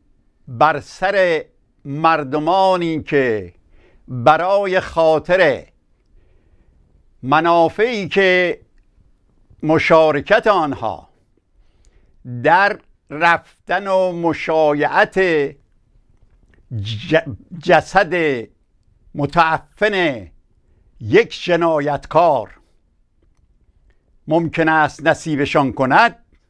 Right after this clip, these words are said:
بر سر آنها خراب می‌کنند و بعد می‌گویند ازدحام به قدری بوده است که آنها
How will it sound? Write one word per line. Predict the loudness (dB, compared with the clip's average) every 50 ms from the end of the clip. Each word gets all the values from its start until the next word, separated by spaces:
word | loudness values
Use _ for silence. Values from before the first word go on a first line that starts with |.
| _ _ _ _ _ _ _ _ _ _ _ _ _ _ _ _ _ _ _ _ _ _ _ _ _ _ _ _ _ _ _ _ _ _ _ _ _ _ _ -8
بر | -2 0 0 0 0
سر | -2 -4 -4 -2 0
آنها | 0 0 0 -2 -4 -4 -2 0 2 2 2 0 -2
خراب | -8 -10 -6 -4 -2 -2 -2 -4 -4 -8 _ -20
می‌کنند | -20 -20 -20 -20 -20 -20 -20 _ _ _ _ _ _ _ _ _ _ _ _ _ _ _ _ _ _ _ _ _ _ _ _ _ _ _ _ -4
و | -2 -2
بعد | -2 -2 -2 0 2 2 2 2 2 0 -2 _ _ _ _ _ _ _
می‌گویند | -12 -8 -4 -2 -2 -2 -2 -2 -2 -2 -4 -4 -2 0 2 2 2 2 0 -2 -4 -8 -14 -12 -6
ازدحام | -4 -2 -2 -2 -4 -4 -6 -2 0 2 2 2 2 2 2 4 4 2 0 -2 -4
به | -2 -2 -2
قدری | 0 0 0 2 0 0 -4 -8 -10 -8 -8
بوده | -8 -10 -8 -4 0 0
است | 0 2 0 -2 -2 -6 -10 -20 _
که | -4 0 2 4 4 4 2 0 -4 _ _ _ _ _ _ _ _ _ _ _ _ _ _ _ _ _ _ _ _ _ _ _ _ _ _ _ -4
آنها | -2 -2 -2 -2 -4 -6 -8 -6 -2 2 2 4 2 2 0 -4 -10